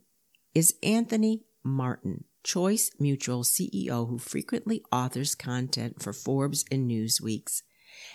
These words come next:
and also consults on several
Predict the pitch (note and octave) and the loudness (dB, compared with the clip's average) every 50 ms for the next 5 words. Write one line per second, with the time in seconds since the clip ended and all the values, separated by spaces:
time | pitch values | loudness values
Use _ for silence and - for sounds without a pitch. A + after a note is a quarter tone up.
0 | - _ - D#3+ E3 D#3+ D#3+ D#3 - - C#3+ D3 D#3 E3+ E3+ - - C#3 B2+ B2+ | -6 _ 4 6 8 8 6 4 4 2 2 2 4 4 4 2 2 2 2 -2
1 | B2+ - - C3+ C3 C3+ - - - B2 A#2 B2 A#2+ - - - B2 A#2+ A2+ A#2+ | -2 -4 -4 -4 -2 -2 -2 -2 -2 0 0 0 0 0 -2 0 -2 -2 0 2
2 | - - - - D#3 D#3+ D#3+ D#3 A#2+ A2 G#2+ A2 B2 | 4 4 4 4 4 2 0 -2 -2 -4 -4 -6 -8